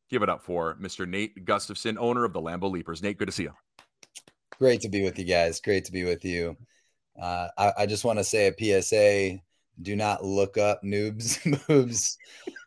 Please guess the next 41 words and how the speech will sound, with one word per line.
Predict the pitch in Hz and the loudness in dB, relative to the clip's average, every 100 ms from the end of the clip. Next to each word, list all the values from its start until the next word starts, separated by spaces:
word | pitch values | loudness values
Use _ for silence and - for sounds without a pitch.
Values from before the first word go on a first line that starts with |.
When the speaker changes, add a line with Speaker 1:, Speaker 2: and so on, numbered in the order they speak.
| - 113 | -8 0
Speaker 2:
on | 113 120 - - - | 4 4 4 -4 -4
<laughs> | 143 - - | -4 -4 -2
any | 139 131 117 104 95 _ - _ | 2 4 2 -2 -4 _ -20 _
search | - 110 92 92 | -6 -4 -2 -4
engine. | 85 78 85 82 90 | -6 -8 -12 -12 -8
Let's | 85 | -8
just, | - 87 - _ _ _ _ | -8 -10 -12 _ _ _ _
let's | 90 87 | -12 -10
just | 82 - | -10 -12
be | 85 | -14
clear | - 87 | -10 -12
about | 82 85 - | -10 -14 -16
that. | - - 90 | -20 -20 -12
Speaker 1:
Right, | 82 73 _ _ | -12 -12 _ _
right. | 90 73 | -16 -14
Thank | - 92 | -12 -14
you | 90 | -10
for | 92 | -10
that | 82 | -8
pastoral | 98 - 101 87 | -8 -8 -8 -8
care. | - - 85 85 _ _ - | -10 -8 -6 -6 _ _ -8
Nate, | 107 123 120 _ - | 0 0 0 _ -2
um, | 110 107 107 104 _ | 2 4 2 -2 _
my | 107 110 127 | -2 0 0
goodness. | 120 87 71 - - - | -2 -4 -10 -14 -16 -4
First | 123 123 | -2 -2
of | 110 | 0
all, | 95 | -2
great | 92 117 113 | 0 0 2
to | |
have | 120 | 0
you | 110 | 0
on | |
the | 98 | -4
podcast. | 92 85 90 85 82 - | -2 -2 -2 -4 -4 -10
Uh, | 92 87 | -8 -4
love | 98 101 | -4 -4
you | 101 | -4
so | 101 | -4
much. | 90 85 85 - - | -4 -6 -6 -10 -4
Um, | 90 87 85 87 | 0 0 -2 -6